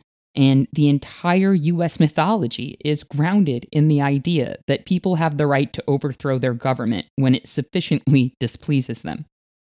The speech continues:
So in a sense, the government is in a kind of constant P R war with its own premise. It has to be considered unreasonable to challenge this government. That always has to be the characterization.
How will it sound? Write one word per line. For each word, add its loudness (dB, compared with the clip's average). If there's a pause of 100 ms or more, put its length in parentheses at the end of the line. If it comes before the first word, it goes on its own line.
(160)
So 4
in 4
a 2
sense, 6
the -2
government 4 (100)
is 0 (380)
in 6
a 2
kind 2
of -2
constant 0
P -2
R 4
war 0 (240)
with 2
its -2
own 4
premise. -4 (560)
It -2
has -4
to -2
be 0
considered 0
unreasonable -2
to -4
challenge 0
this -6
government. -2 (440)
That 2
always 2
has -2
to -4
be -2
the -4
characterization. -4